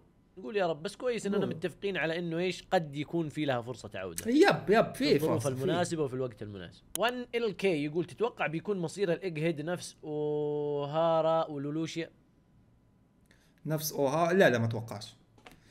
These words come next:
Speaker 2: لأن في الأرشيف.
Speaker 1: في الأرشيف وفي، وفي
Speaker 2: في الأرشيف، في المدى فليم، في مصدر الطاقة. ما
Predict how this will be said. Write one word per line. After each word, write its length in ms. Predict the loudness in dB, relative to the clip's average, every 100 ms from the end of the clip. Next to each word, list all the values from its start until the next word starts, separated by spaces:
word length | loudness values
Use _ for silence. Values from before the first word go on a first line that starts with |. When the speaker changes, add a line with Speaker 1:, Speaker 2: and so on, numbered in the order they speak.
| -20 -2
Speaker 2:
لأن 200 | 4 4
في 140 | 4 4
الأرشيف. 580 | 4 0 0 -4 -4 -14 -20 -14
Speaker 1:
في 80 | -10
الأرشيف 640 | -8 -10 -10 -10 -10 -12
وفي، 420 | -14 -12 -12 -12
وفي 180 | -14 4
Speaker 2:
في 140 | 8 8
الأرشيف، 760 | 10 8 8 8 12 10 10
في 160 | 10 12
المدى 280 | 12 10
فليم، 400 | 8 10 10 10
في 200 | 10 8
مصدر 280 | 10 8 6
الطاقة. 560 | 6 8 8 8 4 4
ما 480 | 4 2 2 0